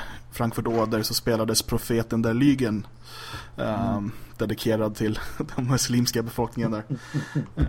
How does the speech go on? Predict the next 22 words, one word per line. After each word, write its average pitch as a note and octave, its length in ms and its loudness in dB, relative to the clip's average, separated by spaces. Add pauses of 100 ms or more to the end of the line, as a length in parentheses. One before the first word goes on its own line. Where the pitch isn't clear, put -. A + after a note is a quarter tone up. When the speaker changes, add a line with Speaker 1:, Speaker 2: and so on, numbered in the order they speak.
Speaker 1:
vilket D#3 340 0
var D#3 140 8
sådär C#3+ 180 8
lagom A#2 320 8
populärt. A#2 420 2 (440)
Ehm, D3 420 10 (440)
men, E3 400 10
ehm, D#3+ 560 10 (200)
sen F3 200 4
när F#3+ 60 4
vi G3 80 4
börjar G3 160 8
komma F#3+ 220 6
åt-, F3 180 0
åter G#3 400 6
mot D#3 180 4
stationen D#3 580 4
där B2 180 6
vi B2 100 2
ska B2+ 180 -2
hålla B2+ 200 0
tal, D#3+ 420 6